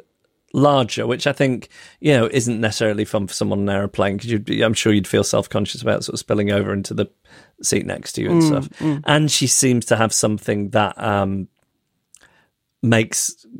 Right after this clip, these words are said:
Speaker 1: getting up and down unpleasant for her or difficult for her.
Speaker 2: Oh, no.
Speaker 1: Yeah, oh, yeah. So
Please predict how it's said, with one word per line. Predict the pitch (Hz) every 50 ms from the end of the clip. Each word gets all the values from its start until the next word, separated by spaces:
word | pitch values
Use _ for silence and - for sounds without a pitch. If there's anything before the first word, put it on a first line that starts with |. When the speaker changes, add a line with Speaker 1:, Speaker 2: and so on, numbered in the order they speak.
| - - -
Speaker 1:
getting | - 101 107 110
up | 101 - -
and | 107 101 92
down | 107 107 101 98 90 85 87 82 90 90 90 _ _ _ _ _ _ _ _ _ _ _ _ _ - -
unpleasant | 104 98 - 104 98 90 90 95 95 -
for | - 104 95 95
her | 92 101 101
or | 101
difficult | 101 - 101 - - - - 101 95 -
for | - - 104 -
her. | - -
Speaker 2:
Oh, | - 175 180 180 180 175
no. | 175 175 180 185 185 190 190 190 185 180 175 165 156 151 151 156 170 _ -
Speaker 1:
Yeah, | - 104 104 101 104
oh, | 104 104
yeah. | 101 98 90 82 80 - _ _ _ _ _ _ _ _ _ _ _ _ _
So | - - - 151 143 135 131 131